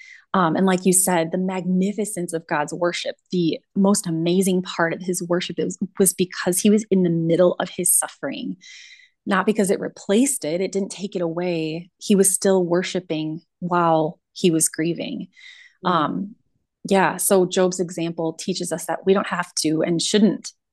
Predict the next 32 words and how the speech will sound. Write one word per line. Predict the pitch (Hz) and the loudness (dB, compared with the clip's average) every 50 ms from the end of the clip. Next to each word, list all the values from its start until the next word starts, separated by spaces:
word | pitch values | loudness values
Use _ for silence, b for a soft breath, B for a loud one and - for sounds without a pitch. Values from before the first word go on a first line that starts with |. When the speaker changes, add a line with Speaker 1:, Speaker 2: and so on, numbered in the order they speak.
| _ _ _ | _ _ _
Speaker 1:
wait | 180 175 160 156 - - - - - _ _ _ | -2 0 0 0 -2 -6 -8 -10 -10 _ _ _
to | - - | 0 2
worship | 175 170 165 - - 175 | 4 4 4 2 0 0
the | - 175 | 0 2
Lord | 160 160 160 160 | 2 2 2 2
until | 160 160 - - 175 165 | 0 -2 0 0 0 0
we're | 165 165 | 2 0
done | 165 165 170 160 160 | 0 0 -2 -2 -4
grieving. | 156 156 160 170 165 - - - - - B B B B B B B B B B B _ _ _ _ _ - | -2 0 0 0 0 0 -4 -4 -6 -6 B B B B B B B B B B B _ _ _ _ _ 0
Job | - 190 190 185 | 2 4 4 6
didn't | 185 202 185 - - | 4 4 4 4 2
wait | 170 175 190 185 - | 2 2 2 0 -2
for | - - | -6 -4
the | 170 165 | -4 -4
trial | 160 - - 165 160 151 | -4 -2 -4 -2 -2 -4
to | - | -4
be | - - - | -6 -6 -4
over. | - - - - - - - - - 202 196 - _ _ | -4 -6 -6 -6 -6 -6 -6 -6 -8 -8 -12 -14 _ _
Speaker 2:
Right. | 170 165 165 160 160 - | -10 -8 -6 -4 -2 -2
Speaker 1:
Um, | 175 170 - 247 262 - | -2 0 0 0 -2 -2
it's | - 226 226 269 277 - - 233 - - - 254 233 - - - _ _ _ _ | -4 -4 -4 -4 -2 -2 -2 0 0 0 0 -2 -6 -10 -12 -16 _ _ _ _
crazy | - - - 208 208 208 190 190 | -8 0 4 6 6 6 6 6
to | 165 165 | 4 4
think | - - 170 165 | 2 0 -2 -2
that | 170 160 160 | 0 -2 0
a | 160 | 0
man, | 165 170 170 165 165 165 165 160 - | -2 -2 -2 -2 -2 -2 -2 -2 -2
you | 220 196 | -2 -2
know, | 175 165 165 | 0 -2 -2
despite | - 180 - - - - 180 180 180 185 - _ _ _ _ - | -2 -4 -4 -4 0 2 2 2 2 0 -4 _ _ _ _ -8
losing | 147 170 160 180 190 202 202 185 202 185 180 - | -8 -4 0 0 2 2 0 0 -2 -2 -2 -4
everything, | - 170 175 175 180 180 165 156 170 - - - - - - 180 190 185 B | -4 -6 -8 -8 -8 -6 -6 -6 -6 -8 -8 -6 -4 -2 0 0 0 -2 B